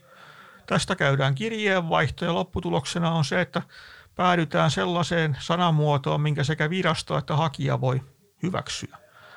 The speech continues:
Ja tää on sikäli tärkeä vaihe, että kun virasto ant-,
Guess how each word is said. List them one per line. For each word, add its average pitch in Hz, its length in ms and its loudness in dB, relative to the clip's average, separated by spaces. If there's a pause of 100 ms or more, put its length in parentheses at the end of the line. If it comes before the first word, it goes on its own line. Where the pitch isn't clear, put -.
(880)
Ja 147 220 2 (2000)
tää 190 220 2
on 175 320 0 (480)
sikäli 233 440 0
tärkeä 170 600 2
vaihe, 156 460 4
että 143 340 -2 (1400)
kun 180 480 0 (480)
virasto 202 640 2
ant-, 165 320 -2